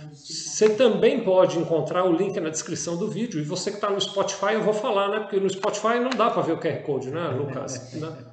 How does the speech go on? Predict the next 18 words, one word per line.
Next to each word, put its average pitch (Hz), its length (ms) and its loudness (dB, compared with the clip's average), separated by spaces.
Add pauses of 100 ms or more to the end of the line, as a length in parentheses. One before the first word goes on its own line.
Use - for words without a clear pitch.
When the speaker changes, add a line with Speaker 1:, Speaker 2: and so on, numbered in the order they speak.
(140)
Speaker 1:
Ele, 156 260 -6
a 151 40 -4
gente 175 160 -8
precisa 175 180 -6
resolver 214 320 0
esse 190 180 2
negócio 165 400 -2
pra 156 80 -6
botar 151 300 -4
Q 160 140 -6
R 147 160 -6
Code 147 240 -6
no 151 80 -6
Spotify. 151 600 -6 (380)
Mas 147 120 -6
enquanto 185 340 0
não 208 80 2
resolve, 240 500 2